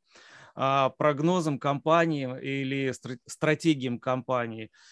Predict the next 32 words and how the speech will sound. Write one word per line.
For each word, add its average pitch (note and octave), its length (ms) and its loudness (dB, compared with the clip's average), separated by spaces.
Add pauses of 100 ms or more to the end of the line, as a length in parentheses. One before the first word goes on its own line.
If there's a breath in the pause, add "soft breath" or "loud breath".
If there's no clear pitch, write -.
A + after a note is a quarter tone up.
(180 soft breath)
И A2+ 60 -6
таким F#3+ 380 0
образом, F#3+ 480 2
в D3 80 0
общем-то, D#3 580 0
востребованность E3 840 -2
в C#3+ 80 -4
этом D#3+ 240 -2
есть D3 260 -4
очень D3+ 220 -6
высокая, E3 720 -2
потому D3 400 -4
что D3+ 200 -6
изменчивость D3 840 -4
внешней C#3+ 400 -2
среды, D#3 640 -2 (380 soft breath)
а, C3+ 200 -2
колоссальная, C#3+ 1080 0 (140)
и C3+ 680 -4 (120)
есть D3 520 2
запрос C#3 560 -2
на A#2+ 100 -4
это. A#2 140 -12
Ну, F3+ 140 -2
в A3+ 60 -2
общем-то, D#3+ 580 -2 (320 loud breath)
мне E3 180 4
всегда, D#3+ 720 2
а, C3 560 0 (800)
как-то D3+ 300 -4
легко E3 380 2
давались C3+ 800 0